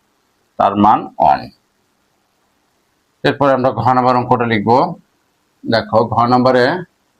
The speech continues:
ঘ নম্বর আমরা x minus one ডিভাইডেড x plus one গুণ এখানে x minus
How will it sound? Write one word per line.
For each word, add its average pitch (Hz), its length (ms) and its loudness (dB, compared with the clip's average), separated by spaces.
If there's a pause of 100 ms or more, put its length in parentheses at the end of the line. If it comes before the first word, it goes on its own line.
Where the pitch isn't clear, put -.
(2500)
ঘ 117 140 -2 (180)
নম্বর 131 320 2
আমরা 123 640 -2 (580)
x 120 40 -14 (160)
minus 113 300 0 (180)
one 131 120 0 (1800)
ডিভাইডেড 113 500 0 (1080)
x 110 140 -2 (160)
plus 101 240 -2 (140)
one 76 100 -4 (400)
গুণ 101 180 0 (880)
এখানে 123 300 0 (1160)
x - 20 -14 (140)
minus 117 280 0